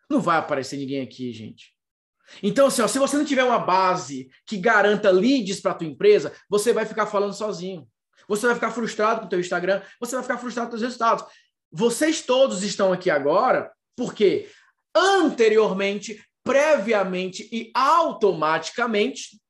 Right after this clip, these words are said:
eu fiz um trabalho de atração. Eu fiz um trabalho para que vocês estivessem aqui na minha lista. Então, assim, ó, alguns de vocês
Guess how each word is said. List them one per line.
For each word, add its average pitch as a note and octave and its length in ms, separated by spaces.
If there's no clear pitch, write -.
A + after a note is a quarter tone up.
eu D4 140
fiz G#3 260
um A3+ 140
trabalho A#3+ 500
de G#3+ 340
atração. A3+ 720
Eu A#3 200
fiz A#3 160
um A3+ 120
trabalho G#3 640
para F#3+ 140
que F#3 140
vocês F#3+ 800
estivessem D#3+ 580
aqui C3 280
na D#3+ 100
minha D3+ 160
lista. C#4+ 400
Então, A#3+ 220
assim, D#4+ 180
ó, G#3+ 200
alguns A#3+ 340
de C#4 60
vocês A3 720